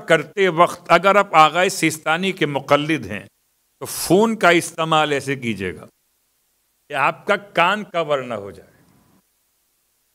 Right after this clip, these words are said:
क्योंकि मर्दों के लिए हालत एहराम में सर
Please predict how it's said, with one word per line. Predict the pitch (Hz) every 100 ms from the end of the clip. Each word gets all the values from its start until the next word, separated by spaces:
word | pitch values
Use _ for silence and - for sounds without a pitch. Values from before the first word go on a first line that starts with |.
| _ _ _ _
क्योंकि | 139 143
मर्दों | 120 139 156 180 220
के | 208
लिए | 196 190
हालत | 143 135 170 185 185
एहराम | 202 180 151 156 180
में | 190 196
सर | 196 - - 185